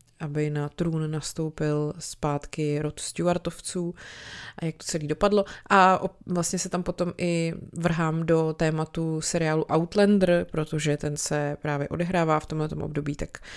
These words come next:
tam je, eh, i nějaký jako spojení s tím, jaký události tam byly vykreslený, jak moc je to pravdivý a tak. Takže to je v bonusech a rovnou se omlouvám,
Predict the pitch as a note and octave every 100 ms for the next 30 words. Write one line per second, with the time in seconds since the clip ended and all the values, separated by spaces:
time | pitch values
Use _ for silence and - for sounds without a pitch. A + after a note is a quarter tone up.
0 | - - - D3+ D3 C#3+ - - - -
1 | D3 D3 - D3+ D3 - D#3 D3+ - -
2 | D#3 D3 D3 - D3+ D3 D3+ - D#3+ -
3 | - D#3+ D#3 D3 - D#3 D3 D3 E3 -
4 | D#3+ D#3+ D3+ D3 - D3 D#3+ D#3 D3+ D#3
5 | D#3+ D#3+ - - G3+ - - - - -
6 | - - - _ - F#3 E3 - - -
7 | - D#3+ E3 F#3 - A#3+ C4 C4 - -
8 | - E3+ E3 D#3+ D#3+ - F3 F3 E3+ F3+
9 | E3 E3+ F3 F3 E3 E3 E3+